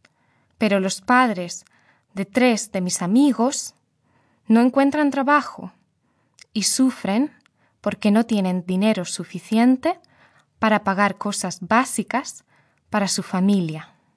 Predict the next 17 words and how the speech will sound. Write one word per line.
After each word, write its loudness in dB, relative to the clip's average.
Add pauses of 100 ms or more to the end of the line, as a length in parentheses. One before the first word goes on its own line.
(1900)
Mi 2
hermano 4 (600)
es -2
mayor 2
que -4
yo 0 (600)
y -6
está 0
en 2
la 2
universidad. -2 (1600)
Él 2 (880)
ha 4
ido 2
a 0
muchas 0
manifestaciones 0